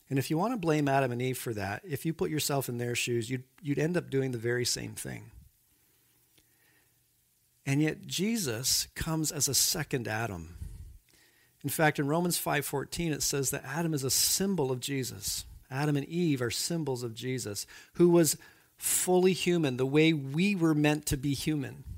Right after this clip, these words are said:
Where sin takes us away from what we were meant to be, Jesus restores us in what we were meant to be. And so where we have solidarity with Adam in that we are all sinful, we're all marred, we're all broken, we're all sick, we're all lost,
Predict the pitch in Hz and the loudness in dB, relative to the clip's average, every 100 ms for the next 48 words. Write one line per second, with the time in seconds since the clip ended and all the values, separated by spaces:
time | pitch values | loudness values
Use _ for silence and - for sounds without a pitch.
0 | - - - _ _ _ _ - _ 143 | -14 -18 -20 _ _ _ _ -20 _ -2
1 | 143 - 190 202 - 180 170 165 156 135 | 0 4 4 4 4 4 4 2 2 4
2 | 165 185 - 147 143 143 131 127 135 185 | 6 6 6 2 2 2 2 2 2 2
3 | 185 139 123 123 120 151 156 156 - 123 | 0 -4 -2 -2 0 2 2 2 -2 -2
4 | - - 147 143 185 170 123 113 - 123 | 0 0 2 4 4 4 2 0 -2 -4
5 | 123 127 123 120 113 107 98 - - 101 | -4 -4 -2 -4 -4 -6 -8 -10 -14 -14
6 | 127 123 135 _ _ _ - - - _ | -12 -14 -18 _ _ _ -20 -20 -20 _
7 | _ _ _ _ _ - 147 - 170 151 | _ _ _ _ _ 0 4 6 8 8
8 | 185 202 180 185 - 180 165 151 160 151 | 8 10 8 6 4 4 6 6 6 6
9 | 139 123 - - 160 208 165 131 135 135 | 4 2 0 -4 -2 2 2 2 2 0
10 | 156 139 131 139 143 127 - 196 220 - | 2 2 2 2 0 0 0 0 -2 0
11 | 123 127 139 131 120 117 131 160 139 123 | 0 2 4 4 2 0 2 2 2 0
12 | 110 120 127 131 156 131 117 113 - 156 | 0 0 0 0 -4 -4 -4 -2 -2 -2
13 | 156 127 117 104 101 110 127 143 | -2 -2 -2 -2 0 2 2 0